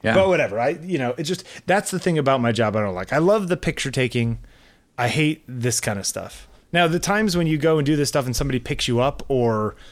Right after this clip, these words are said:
Speaker 2: you know, they have a car come get you or whatever, that's, I'm fine with that.
Speaker 1: Right.
Speaker 2: It's, it's when I have to deal with all the logistics of getting from here to there, and it's buses to trains to planes to cars to, you know. Uh,
Speaker 1: Well, you know, but that's, uh,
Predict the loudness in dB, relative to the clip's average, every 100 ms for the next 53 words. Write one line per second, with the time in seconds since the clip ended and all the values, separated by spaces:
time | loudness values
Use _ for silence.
0 | 0 2 2 0 -2 -4 -2 -2 0 -2
1 | 0 0 0 0 0 0 -2 -4 -4 -4
2 | -2 -2 -4 -6 -6 -4 -4 -2 -2 -2
3 | -4 -8 -8 -16 -20 -20 -20 0 2 2
4 | -2 -4 -2 -2 -2 -2 0 2 4 2
5 | 2 0 0 0 0 0 0 -2 -4 -4
6 | -4 -4 -4 -6 -6 -4 -2 -2 -4 -6
7 | -4 -4 -4 -4 -6 -10 -8 -6 -4 -4
8 | -6 -8 -4 -2 -2 -4 -10 -4 -2 -2
9 | -4 -10 -6 -4 -4 -6 -10 -10 -8 -8
10 | -8 -14 -20 -20 -20 -20 -20 -20 _ -4
11 | 0 4 6 6 4 4 4 2 2 2
12 | 4 6 6 4 2